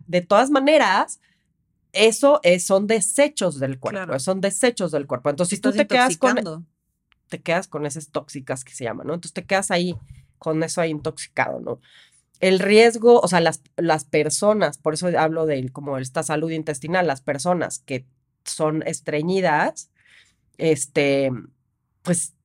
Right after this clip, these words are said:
Speaker 1: que toman laxantes, digo, para adelgazar es otro tema también que va acompañado de salud mental y varias cosas,
Speaker 2: Claro,
Speaker 1: ¿no?
Speaker 2: pero es muy común.
Speaker 1: Pero
Speaker 2: O
Speaker 1: es
Speaker 2: sea, es
Speaker 1: muy
Speaker 2: muy,
Speaker 1: común,
Speaker 2: muy
Speaker 1: entonces
Speaker 2: común.
Speaker 1: tienes que saber, o sea,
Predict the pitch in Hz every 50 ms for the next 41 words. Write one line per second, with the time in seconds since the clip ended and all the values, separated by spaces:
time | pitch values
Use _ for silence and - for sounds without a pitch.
0 | _ _ _ _ _ _ _ _ 135 135 - - 160 165 160 160 165 165 160 156
1 | - - 202 202 196 185 185 190 220 233 - - 190 202 175 156 147 - - 165
2 | 165 170 165 165 175 170 175 175 180 180 - 262 247 240 214 175 - 175 170 -
3 | 156 151 143 - 160 156 156 147 131 - 131 135 135 143 139 143 143 135 131 127
4 | 117 - - 160 143 139 143 143 147 139 - - 143 135 139 139 147 139 131 -
5 | 135 131 135 131 139 139 139 139 - 185 175 180 180 175 175 165 147 139 131 131
6 | 135 135 131 131 131 131 127 - 156 139 139 147 - 143 170 190 196 196 190 202
7 | 202 208 247 254 - - 277 233 240 294 320 247 - _ _ _ _ _ _ _
8 | _ 190 185 190 190 202 196 208 214 220 220 233 - 190 202 226 247 240 240 240
9 | 262 269 254 208 180 156 214 208 220 254 277 262 247 247 254 262 - - - 233
10 | - 214 190 196 208 202 196 - - 196 180 151 -